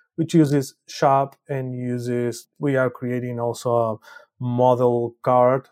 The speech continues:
which is if you would like to visually see your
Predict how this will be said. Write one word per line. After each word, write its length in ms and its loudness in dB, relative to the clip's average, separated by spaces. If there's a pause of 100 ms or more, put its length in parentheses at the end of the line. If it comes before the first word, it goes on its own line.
which 240 -8
is 220 -4
if 160 -14
you 140 -4
would 160 0
like 220 -2
to 300 -6 (280)
visually 400 2
see 500 -2 (380)
your 680 0